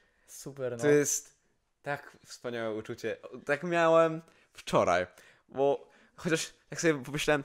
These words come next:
Speaker 2: dobra, chociaż jeden dzień, Tymon, weź sobie taki, że możesz spać, bez budzika się obudzisz.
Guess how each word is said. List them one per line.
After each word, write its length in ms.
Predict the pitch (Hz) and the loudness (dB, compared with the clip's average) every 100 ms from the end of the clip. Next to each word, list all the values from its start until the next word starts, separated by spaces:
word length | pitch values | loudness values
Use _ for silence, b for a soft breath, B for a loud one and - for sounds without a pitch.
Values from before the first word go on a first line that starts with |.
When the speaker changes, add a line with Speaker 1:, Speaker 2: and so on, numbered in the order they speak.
| - | -4
Speaker 2:
dobra, 180 | 127 104 | -2 -2
chociaż 280 | 135 135 156 | -4 -6 -2
jeden 220 | 139 120 | -2 -2
dzień, 260 | 127 123 | -4 -4
Tymon, 320 | 110 123 117 110 | -6 -6 -6 -2
weź 200 | 127 120 | -2 -2
sobie 220 | 123 107 | -6 -10
taki, 320 | - - 113 | -10 -8 -8
że 140 | 110 113 | -4 -4
możesz 280 | 120 113 | -4 -8
spać, 440 | - - 113 113 - | -10 -4 -2 -2 -4
bez 200 | 117 110 | -4 -4
budzika 340 | 107 98 101 | -6 -10 -10
się 160 | 98 104 | -8 -8
obudzisz. 460 | 95 98 92 90 | -8 -10 -12 -14